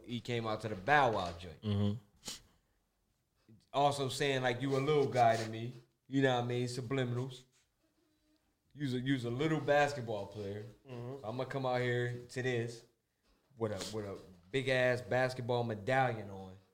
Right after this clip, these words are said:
Speaker 1: trolling, trolling the whole time,
Speaker 2: Trolling, dribbling,
Speaker 1: And,
Speaker 2: crossing.
Speaker 1: and honestly, I thought Nate,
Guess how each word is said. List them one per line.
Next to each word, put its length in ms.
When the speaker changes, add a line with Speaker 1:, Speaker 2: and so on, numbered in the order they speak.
Speaker 1:
trolling, 480
trolling 600
the 40
whole 380
time, 340
Speaker 2:
Trolling, 400
dribbling, 320
Speaker 1:
And, 160
Speaker 2:
crossing. 240
Speaker 1:
and 220
honestly, 460
I 120
thought 360
Nate, 300